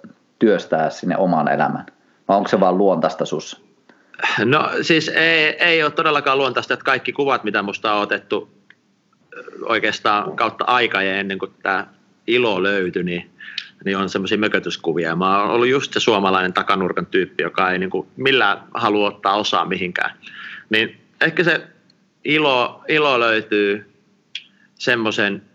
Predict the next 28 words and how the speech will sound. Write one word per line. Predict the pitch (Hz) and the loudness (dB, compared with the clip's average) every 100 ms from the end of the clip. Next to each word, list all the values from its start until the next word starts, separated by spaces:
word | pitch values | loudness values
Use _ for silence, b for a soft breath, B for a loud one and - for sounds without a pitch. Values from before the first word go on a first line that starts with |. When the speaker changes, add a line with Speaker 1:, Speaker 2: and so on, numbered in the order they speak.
| - | -6
Speaker 2:
semmosen | 127 113 107 104 | -2 -2 -2 -2
kautta, | 107 104 - 98 | 0 -2 -2 -2
että | 95 - 101 | -2 -2 0
olipa | 123 143 | 0 0
sitten | 139 - - | -4 -2 0
ala | 143 143 | 2 2
mikä | 123 113 110 | 0 0 -2
tahansa – | - 123 123 101 - 95 - _ b b b - | 0 0 0 -2 -2 -4 -6 _ b b b -10
niin | 95 98 98 | -4 -2 0
että | 101 - | -2 -4
sä | |
pystyt | 95 123 123 113 - | -2 0 0 -4 -2
luottaa | 123 127 123 - 101 95 | 2 2 0 -2 0 0
siihen | - 92 90 90 | 0 0 0 0
sun | 90 95 92 - | -2 -2 -4 -6
omaan | - 104 98 92 90 | -2 0 2 0 0
tekemiseen | 95 95 90 87 - 90 87 82 | -2 0 0 -2 -2 0 0 0
ja | 87 82 | 0 -2
että, | 90 - 90 B B B - | -2 -2 -2 B B B -2
et | 95 - _ _ _ 107 | -2 -4 _ _ _ 0
olitpa | 110 - | 0 0
siis | 120 104 - | -4 -6 0
breikkari | 117 110 - 107 | 0 2 0 -2
tai | 107 107 107 107 | 0 0 2 0
bisneskuru | 98 110 - 110 - 107 107 | 0 -2 -2 -6 -2 -2 0
tai | 104 107 104 104 | 0 0 2 2
valmentaja, | 107 104 101 98 98 | 0 0 -2 0 0
niin | 98 98 95 | 0 -4 -6